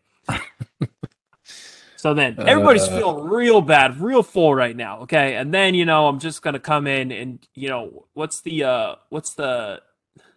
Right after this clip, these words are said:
Speaker 1: I'm doing a Ricky Bob here, the thin pancakes. What are they called? They're called, like, crepes. They're called crepes. I'm doing
Speaker 2: Yeah.
Speaker 1: crepes for dessert. Just because, you know, it's just a, it's a, uh, it's, oh, it's, what's the word I'm looking for? They're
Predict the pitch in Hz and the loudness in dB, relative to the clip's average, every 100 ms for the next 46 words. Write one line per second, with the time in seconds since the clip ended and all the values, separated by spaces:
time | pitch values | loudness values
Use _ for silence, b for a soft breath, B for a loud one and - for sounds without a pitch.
0 | _ _ _ _ _ _ _ _ _ _ | _ _ _ _ _ _ _ _ _ _
1 | _ _ _ 131 120 151 139 127 131 131 | _ _ _ -18 -6 -6 -4 -6 -8 -8
2 | 123 120 120 117 117 - 151 135 147 147 | -4 -4 -6 -16 -18 -10 -8 -6 -2 -2
3 | 139 - - - 135 143 151 147 135 - | -2 -16 -18 -10 -6 -6 -2 -2 -2 -6
4 | 135 123 - _ _ _ _ _ _ _ | -8 -8 -16 _ _ _ _ _ _ _
5 | _ - 240 175 - - 165 202 170 - | _ -2 0 0 -4 -10 0 2 2 0
6 | 165 110 - _ - 170 185 113 170 139 | -2 -4 -14 _ -6 0 2 4 2 2
7 | - - 127 117 113 117 104 _ _ _ | -6 -8 -8 -8 -12 -12 -12 _ _ _
8 | _ _ _ _ - 165 - 123 156 139 | _ _ _ _ -4 -4 -2 -2 2 2
9 | 127 - - 143 131 123 117 - - 147 | 0 -12 -8 -4 -2 -2 -6 -8 -10 -8
10 | - 117 - _ - 127 - 131 123 120 | -6 -8 -10 _ -16 -12 -8 -6 -4 -2
11 | 104 101 113 b b b b 127 - - | -2 -4 -8 b b b b -12 -12 -8
12 | 156 151 160 _ - - - - _ _ | -4 -4 -4 _ -12 -12 -12 -16 _ _
13 | _ _ _ - 143 143 123 120 113 117 | _ _ _ -14 -10 -8 -6 -6 -6 -12
14 | 113 123 117 - 135 131 123 | -12 -10 -10 -8 -4 -2 -4